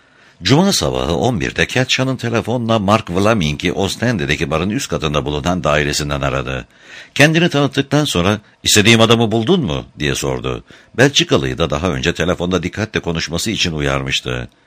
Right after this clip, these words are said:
"Evet, buldum." diye cevap verdi minik Mark. Yatakta oturuyordu ve yanında bulunan Anna gülümsüyordu.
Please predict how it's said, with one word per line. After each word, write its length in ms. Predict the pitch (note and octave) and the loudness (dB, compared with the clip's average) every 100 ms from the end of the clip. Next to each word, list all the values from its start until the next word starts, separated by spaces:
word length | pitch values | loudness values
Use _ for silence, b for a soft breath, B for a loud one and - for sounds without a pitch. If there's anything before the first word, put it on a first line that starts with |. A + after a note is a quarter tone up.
| B B B B B | B B B B B
"Evet, 280 | C#3 G3+ | 4 4
buldum." 320 | D#3 E3 G#3 F3 | 4 2 4 4
diye 160 | G#2 | 4
cevap 340 | D2 D2 D2 D2 | 4 2 0 2
verdi 280 | D2+ C2+ | 2 2
minik 360 | D2 D#2 C#2+ B1+ | 0 -2 -2 -4
Mark. 360 | B1+ B1+ - - B B | -4 -4 -6 -16 B B
Yatakta 380 | B2+ C#3 C#3+ - | -4 -2 -2 -2
oturuyordu 560 | G2 - C2+ C2+ C2+ F#2+ | -2 -2 -4 -4 -2 -2
ve 80 | D2 | 0
yanında 440 | D#2 D#2 D2 F#2+ | 0 0 0 -2
bulunan 360 | D2 C#2+ D#2+ - | -2 -2 -2 0
Anna 320 | A2 F#2 E2+ | 0 0 -2
gülümsüyordu. 920 | D#2 D2+ D2 C#2 C#2+ C2+ B1 C2 A#1+ | -2 -4 -4 -4 -4 -4 -4 -6 -8